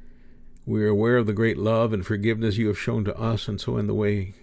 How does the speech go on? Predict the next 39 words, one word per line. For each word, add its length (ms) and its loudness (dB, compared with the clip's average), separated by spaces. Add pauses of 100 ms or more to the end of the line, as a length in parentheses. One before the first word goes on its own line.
same 320 -2
way, 160 0
Lord, 280 -2
help 300 -4
us 180 -4
to 100 -8
show 180 -8
it 160 -10
to 200 -10
others, 380 -10
those 220 -6
who 220 -8 (640)
need 300 0
to 80 -8
see, 200 -16 (180)
to 160 -12
hear 260 -6
it 80 -8
and 140 -8
to 60 -14
see 220 -8
it 180 -8
in 200 -4
us. 380 -10 (1300)
I 120 -2
pray 200 6
for 180 0
any 260 4
who 200 4
are 120 4
listening 440 2
or 160 2
reading 560 0 (220)
today's 400 2
devotional, 580 0 (160)
that 160 -4
reconciliation, 1300 4
repentance, 680 2
forgiveness 640 0